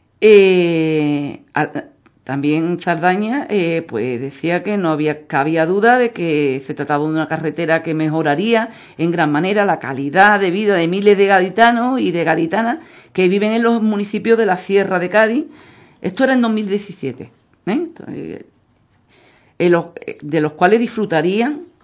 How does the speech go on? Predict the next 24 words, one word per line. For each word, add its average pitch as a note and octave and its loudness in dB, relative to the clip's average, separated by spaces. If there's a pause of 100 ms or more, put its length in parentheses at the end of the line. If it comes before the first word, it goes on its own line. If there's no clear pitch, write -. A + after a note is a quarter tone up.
(400)
disfrutarían, F3 -4
eh, E3 -8
allá, G3 -6
disfrutarían F#3+ -2 (840)
en F#3 4
la F3 6
actualidad F3+ 0 (520)
de F3 -2
peores F#3 2
vías A#3+ -4
de G#3+ -2
transporte A3 -6
que - -8
el F#3 -4
resto F3+ -6
de F3 -4
los E3 -4
andaluces. F#3+ -6 (280)
Pero F3+ -2
es F#3 -8
que - -4
ahora, C4 0 (440)
cien A3+ -2
días A#3+ -6